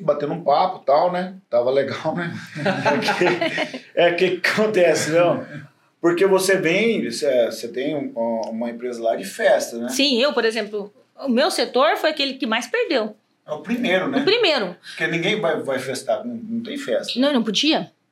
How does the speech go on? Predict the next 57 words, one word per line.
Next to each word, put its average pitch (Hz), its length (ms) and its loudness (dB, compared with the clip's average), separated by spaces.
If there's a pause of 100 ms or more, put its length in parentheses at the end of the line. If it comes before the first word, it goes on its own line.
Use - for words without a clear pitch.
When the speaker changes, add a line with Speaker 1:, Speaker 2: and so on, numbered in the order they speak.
(240)
Speaker 2:
Era 202 140 2
proibido, 202 680 0
era 202 140 -2
fora 254 240 0
da 285 100 0
lei, 233 320 2
eu 202 60 4
era 208 160 2
uma 269 140 0
fora 311 320 2
da 240 80 0
lei, 226 200 2
uma 208 180 0
foragida. 277 680 0 (240)
Speaker 1:
É. 214 40 -6
Speaker 2:
Se 190 120 2
eu - 20 -2
fizesse 277 320 0
festa, 277 240 0
me 269 140 2
prendiam. 247 560 0 (360)
Então, 320 540 2
realmente, 403 640 2
ficou - 180 -4
fechado. 285 600 0
Eu 403 460 4
tive - 200 2
a 285 60 0
sorte 247 380 -2
que 226 160 -6
o 226 120 -2
imóvel 226 360 2
é 453 180 0
meu, 403 340 4
eu 220 80 2
não 226 120 -2
tinha 262 180 -2
funcionário, 370 720 2
não 214 60 -4
tinha 214 180 -2
que 254 60 -16
pagar 294 160 2
pra 349 100 0
ninguém. 349 420 -2 (280)
Mas 233 340 -2
tantas 247 320 -2
outras 254 160 -6
pessoas 302 540 0
tiveram 214 200 -6
que - 60 -20
fechar, 403 440 0
muita 349 260 0
gente 349 140 -2
do 302 60 -8
meu 269 80 -2
setor 240 260 -6
fechou. - 300 -4